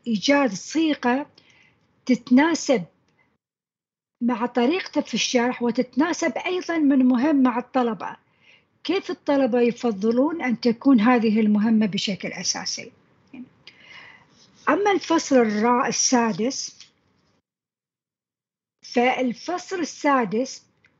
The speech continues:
شرح لنا ما هي متطلبات تطبيق هذه الطريقة، فأشار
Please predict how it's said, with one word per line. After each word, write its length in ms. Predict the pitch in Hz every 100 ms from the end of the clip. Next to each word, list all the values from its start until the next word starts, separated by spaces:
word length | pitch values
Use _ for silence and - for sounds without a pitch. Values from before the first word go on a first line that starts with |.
| _
شرح 520 | - - 359 349 -
لنا 380 | 269 269 226 285 277 _ _ _ _ _ _ _ -
ما 240 | 240 294 330
هي 180 | 339
متطلبات 1080 | 294 269 262 262 262 240 240 202 277 285 294 _ _ _ _ - - - _ _
تطبيق 580 | 247 226 196 269 311 -
هذه 280 | 254 233 226
الطريقة، 600 | 226 226 202 185 - - _ _ _ _ _ _ _ _ _ _ _ _ _ _ _ _ _ _ _ _ _ _ _
فأشار 1500 | - 254 247 - - _ _ _ 269 247 294 320 294 349 -